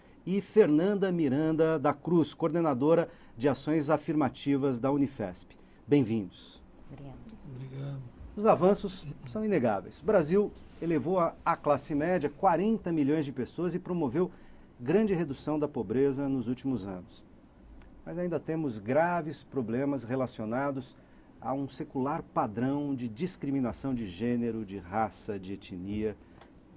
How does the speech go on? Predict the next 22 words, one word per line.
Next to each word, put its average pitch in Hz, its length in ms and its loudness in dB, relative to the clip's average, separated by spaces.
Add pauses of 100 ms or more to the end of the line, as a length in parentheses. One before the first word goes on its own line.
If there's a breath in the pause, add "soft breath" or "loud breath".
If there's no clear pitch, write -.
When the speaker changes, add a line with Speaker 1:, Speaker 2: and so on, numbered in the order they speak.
(100)
Speaker 1:
entre 127 260 -6
outras 127 280 -4
coisas. - 520 -14 (520 loud breath)
O 160 60 0
acesso 190 400 0
à 175 80 2
educação 139 480 -2
de 127 80 -2
qualidade 113 720 2
é 117 40 2
apontado 139 600 4 (380 loud breath)
como 180 220 -2
uma 220 200 0
das 175 180 0
chaves 175 600 0
para 180 240 -4
abrir 151 440 -2
a 147 120 -6
porta 151 520 2
da 139 140 2
inclusão 135 320 -2
social 127 560 2